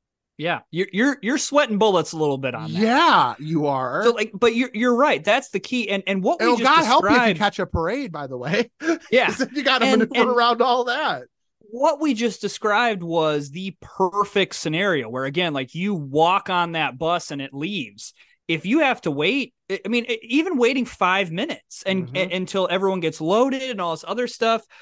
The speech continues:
Speaker 1: and maybe there's a little bit of traffic because
Speaker 2: Yep.
Speaker 1: it's five o'clock. Like, I mean, like, it, it,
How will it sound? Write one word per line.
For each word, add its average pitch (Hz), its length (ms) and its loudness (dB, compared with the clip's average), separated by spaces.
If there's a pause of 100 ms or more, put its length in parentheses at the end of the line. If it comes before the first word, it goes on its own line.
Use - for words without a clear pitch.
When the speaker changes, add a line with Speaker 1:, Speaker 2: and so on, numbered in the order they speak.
(240)
Speaker 1:
and 175 320 -4
maybe 220 260 0
there's 214 140 2
a 190 40 -2
little 190 140 4
bit 170 160 2
of 143 140 -4
traffic 254 760 0
because 185 400 -4
Speaker 2:
Yep. 170 120 -2
Speaker 1:
it's 214 80 -14
five 156 260 -2
o'clock. 262 580 -4
Like, 208 220 -6 (260)
I 220 40 -4
mean, 233 220 0 (480)
like, 202 280 2
it, 190 500 -12
it, 196 160 -8